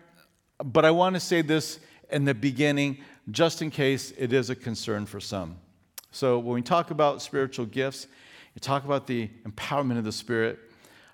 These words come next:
um, no doubt everybody's mind immediately goes to the one gift that is, um, usually at the top of this discussion, and that is the gift of tongues. So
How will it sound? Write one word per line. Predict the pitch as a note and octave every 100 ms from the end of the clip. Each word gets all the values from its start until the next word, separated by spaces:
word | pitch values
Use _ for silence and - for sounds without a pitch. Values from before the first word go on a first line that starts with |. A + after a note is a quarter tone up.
| -
um, | A2+ A#2 A#2 - _ -
no | A#2+ A#2 B2+ C3+
doubt | A2+ A2 A2+
everybody's | A2+ A#2+ A#2 A#2
mind | G#2 G#2 G#2
immediately | G2+ G#2+ B2 C#3 B2+ A2+
goes | A2+ G#2+ A2+ -
to | - A#2+ G#2+ G#2 G2 -
the | A2
one | G2+ A#2 C#3+
gift | G#2+ G#2 G#2 - - -
that | A#2 G#2+ G#2+
is, | - A2+ G#2+ G#2 - - - - - - -
um, | G#2 G#2+
usually | A#2 C3
at | A#2
the | -
top | - C#3 C#3
of | C3
this | A2+ G#2+ -
discussion, | - G#2 - - -
and | A2
that | A2
is | G#2 A2
the |
gift | G2 G2+ -
of | -
tongues. | D3 A#2 F#2+
So | - C3+